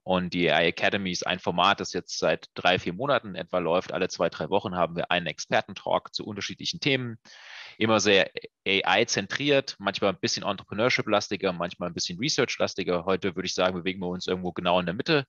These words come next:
Also ein ziemlich spannendes Thema, was der Jochen auch mitgebracht hat. Und, äh, wir hatten gestern unsere Auftaktveranstaltung, da wird's morgen auch noch mal den Link dazu geben, um die sich nachträglich anzugucken.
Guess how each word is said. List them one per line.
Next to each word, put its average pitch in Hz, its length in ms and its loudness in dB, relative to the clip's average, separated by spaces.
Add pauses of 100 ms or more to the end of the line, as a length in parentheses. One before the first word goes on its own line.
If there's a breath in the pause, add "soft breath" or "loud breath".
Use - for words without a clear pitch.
(500 loud breath)
Also 90 400 0 (160)
ein - 100 -14
ziemlich 107 320 0
spannendes - 560 2
Thema, 110 300 2
was 98 140 2
der 92 100 4
Jochen 92 260 2
auch 80 140 -6
mitgebracht - 580 -2
hat. - 240 -2 (520 loud breath)
Und, 85 580 -2
äh, 80 260 0
wir 90 140 4
hatten 90 180 -4
gestern 104 280 0
unsere 95 200 2
Auftaktveranstaltung, 95 840 0
da 82 100 -4
wird's - 180 -8
morgen 90 240 0
auch 92 120 -4
noch 92 100 -4
mal 85 160 -4
den 85 220 -8
Link 135 240 -2
dazu 113 260 -2
geben, 95 280 -2
um 87 140 -8
die 85 120 -8
sich - 160 -6
nachträglich - 680 -2
anzugucken. 90 680 -4